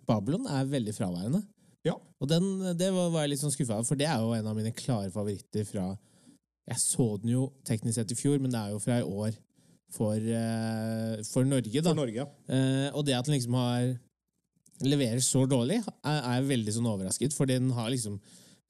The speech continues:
Speaker 1: eh, beste regi, synes jeg den skulle ha hatt for beste musikk, er den vel nominert for, tror jeg.
Speaker 2: Ja.
Speaker 1: Men, eh, manus, og jeg synes den burde vært på beste film. I hvert fall når det er sånn hyllest og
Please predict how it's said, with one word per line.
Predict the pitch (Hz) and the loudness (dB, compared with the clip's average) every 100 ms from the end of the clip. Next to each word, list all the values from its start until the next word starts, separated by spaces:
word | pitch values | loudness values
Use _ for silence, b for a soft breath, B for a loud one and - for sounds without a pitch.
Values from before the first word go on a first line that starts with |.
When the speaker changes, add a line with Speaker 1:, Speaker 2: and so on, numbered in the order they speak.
| 107 | -4
Speaker 1:
eh, | 110 | -2
beste | 101 - 110 | -2 -2 -2
regi, | 101 - 117 135 190 | -2 -2 2 2 4
synes | 185 170 | 2 2
jeg | 165 | 2
den | |
skulle | - 165 | 4 4
ha | 147 139 | 4 0
hatt | - | -6
for | - 147 139 143 | 0 2 2 2
beste | 131 127 127 | 0 0 2
musikk, | 131 - 170 143 | 2 2 0 0
er | 113 | -2
den | 110 | -2
vel | 113 | -2
nominert | 120 117 92 | 0 -2 0
for, | 117 110 | 0 2
tror | 120 | 2
jeg. | 127 | 2
Speaker 2:
Ja. | 147 B B B - | 0 B B B -2
Speaker 1:
Men, | 120 123 123 123 123 | 0 2 0 0 -2
eh, | 120 117 120 120 117 | 0 0 0 0 0
manus, | 117 117 120 117 113 110 117 120 123 123 - - | -2 -2 0 0 0 0 0 2 2 0 -2 -2
og | 120 123 - - | 0 0 -2 -4
jeg | 117 123 | -2 -2
synes | 147 151 - | -2 -4 -2
den | 139 127 | -2 0
burde | 131 98 | -2 -2
vært | 87 82 _ | -8 -12 _
på | 92 | -6
beste | 107 - 110 | -4 -4 -2
film. | 143 143 | 0 -2
I | - - | -8 -10
hvert | 113 113 | -6 0
fall | 151 165 | 2 2
når | |
det | 185 | 2
er | 107 107 127 | -2 -4 -2
sånn | 127 131 | -2 0
hyllest | 117 123 98 113 - - | 0 0 -2 -2 -2 -2
og | 107 | -2